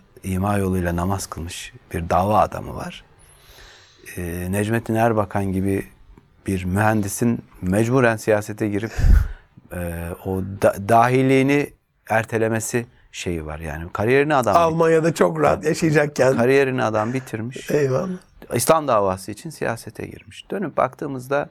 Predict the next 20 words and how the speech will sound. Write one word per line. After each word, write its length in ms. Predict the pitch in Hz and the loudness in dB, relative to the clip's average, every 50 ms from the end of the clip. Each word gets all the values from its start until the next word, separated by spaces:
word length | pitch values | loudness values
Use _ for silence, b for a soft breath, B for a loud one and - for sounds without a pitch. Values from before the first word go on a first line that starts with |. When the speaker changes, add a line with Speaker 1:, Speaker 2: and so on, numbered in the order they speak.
| b b b b b | b b b b b
Speaker 1:
her 280 | - 131 151 165 156 139 | 0 2 2 2 2 0
dönemin, 460 | 120 117 117 120 127 135 139 147 _ b b b b b b b b _ _ _ _ _ - | -4 -4 -4 -4 -4 -6 -8 -10 _ b b b b b b b b _ _ _ _ _ -8
e, 200 | 95 92 90 87 | -6 -6 -6 -6
şartları 720 | - - - 107 110 - _ - 107 107 117 123 127 131 131 _ _ _ _ | -6 -2 -2 -2 -2 -2 _ -4 -4 -2 0 -2 -2 -4 -8 _ _ _ _
çok 280 | - - 113 104 95 - | -4 -2 -2 -2 -2 -8
zor. 340 | - - 80 80 - - _ _ _ _ _ _ _ _ _ _ _ _ _ _ _ - _ _ _ _ B B B B B B B | -16 -16 -16 -16 -20 -20 _ _ _ _ _ _ _ _ _ _ _ _ _ _ _ -20 _ _ _ _ B B B B B B B
Şimdi 220 | - - 127 113 110 | -10 -6 -4 -2 0
yeni 260 | 117 135 170 196 208 | 0 0 0 0 2
nesli, 540 | 190 180 160 - - - 147 147 151 143 135 | 0 0 0 -2 -8 -6 -2 -2 -2 -2 -2
günümüzün 640 | 117 110 107 113 120 143 147 151 143 139 143 135 123 | -4 -2 0 2 2 4 4 2 2 2 4 4 4
gençlerini 760 | 113 117 117 120 - - - 123 117 120 120 120 120 123 - - _ _ b b b b b b b b b b - | 4 4 2 0 -4 -4 -2 0 0 2 0 0 0 0 -2 -6 _ _ b b b b b b b b b b -6
eleştireceksek 840 | - 98 101 110 113 - - 120 120 120 156 185 185 190 - - - - - | -4 0 0 0 -2 -2 -4 -4 0 0 0 0 0 -2 -4 -6 -4 -4 -4
eğer, 300 | - - 180 180 - - - - - | -4 -4 -4 -6 -10 -14 -18 -8 -2
onların 280 | - 107 117 127 139 143 | 0 2 2 2 0 0
sahip 360 | 127 - 117 113 127 123 127 | 2 2 2 2 2 0 -2
olduğu 260 | 117 113 117 120 127 | -4 -4 -2 -2 -2
imkanlar 560 | 120 110 104 - - 107 107 113 113 113 110 | -2 -2 -2 -2 -2 -2 0 0 0 -2 -2
çerçevesinde 720 | 110 - - 92 92 92 - 87 80 82 82 - 87 85 78 | -4 -4 -2 -2 -2 -2 -4 -6 -6 -6 -6 -6 -6 -6 -6
eleştirmemiz 640 | 76 82 85 - - - - - - - - - | -6 -8 -10 -12 -14 -14 -14 -14 -14 -14 -14 -16
gerekiyor. 480 | - - - - - - _ - - - | -14 -14 -14 -14 -14 -18 _ -20 -20 -20